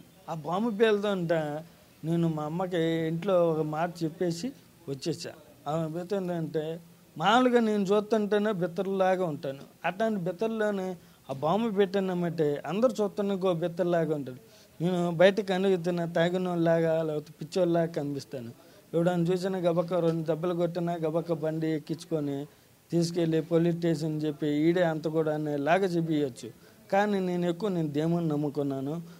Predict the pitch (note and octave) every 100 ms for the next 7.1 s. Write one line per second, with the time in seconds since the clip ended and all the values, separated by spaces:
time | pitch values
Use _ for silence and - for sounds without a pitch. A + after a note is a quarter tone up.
0 | - E3 D#3 F#3 F3 D#3+ E3 F#3+ F3 F3+
1 | G3 F#3+ E3+ E3 D#3 D3 C#3+ - - -
2 | D3+ D#3+ F3+ F3+ E3+ E3+ E3 E3 E3+ E3+
3 | D#3+ D3 C#3+ - - - - D3+ C#3+ C#3
4 | E3+ F3+ E3+ E3 D#3+ F3 E3 D#3+ G3 F#3+
5 | E3+ D#3 D3 C3 A#2+ A#2 - F3+ A3 G#3
6 | G#3+ F#3+ F#3+ F3+ E3+ G3 F3+ D#3+ D#3+ C#3